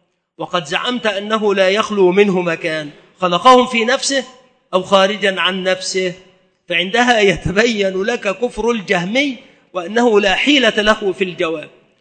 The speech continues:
لأنه إن قال: "خلق الخلق في نفسه"، كفر، وزعم أن الله خلق الجن والإنس والأبالسة والشياطين والقردة والخنازير والأقدار والأنتان في نفسه،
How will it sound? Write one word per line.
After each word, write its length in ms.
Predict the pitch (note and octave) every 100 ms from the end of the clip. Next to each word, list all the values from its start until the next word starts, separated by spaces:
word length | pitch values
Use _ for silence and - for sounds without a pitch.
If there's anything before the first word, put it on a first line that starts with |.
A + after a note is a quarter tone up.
| _ _ -
لأنه 480 | E3 G#3+ A3+ A3+ G#3
إن 80 |
قال: 320 | G3+ G#3+ E3 D#3+
"خلق 380 | A#3+ A#3 G#3+
الخلق 480 | G#3 F#3+ A#3 A3 -
في 220 | G3+ G#3
نفسه"، 420 | G3 A3+ - A#3+ G3 -
كفر، 260 | - - - _ _ _ _ _ _ _ _ _ _ _
وزعم 380 | D#3 F3 A3+ A#3
أن 240 | A3+ A3+
الله 380 | G#3+ A3 A3 G#3
خلق 320 | G3+ A3 G#3+
الجن 420 | G#3+ F#3 A3+ A3 G#3+
والإنس 600 | G#3+ G#3+ - A3+ G#3+ G#3+
والأبالسة 960 | G#3 G#3 - G#3+ G#3+ G#3+ G#3+ G#3+ G#3
والشياطين 800 | G3+ G3+ - G#3 G#3+ G#3 A3 A3
والقردة 880 | G#3 G#3 G3 - A3+ G#3 G#3 G#3 G#3
والخنازير 840 | G#3+ G#3+ - G#3 G3+ F#3+ F#3+ F3 - _ _ _ _ _ _
والأقدار 840 | G3 A3+ A3 G3+ - G3 G#3+ A3+ G#3+
والأنتان 1000 | G#3 A3 G#3+ F#3 G#3 G3+ A3 A3 A3 G#3+ - _ _
في 200 | G#3 G#3
نفسه، 420 | A#3 A#3 - F3+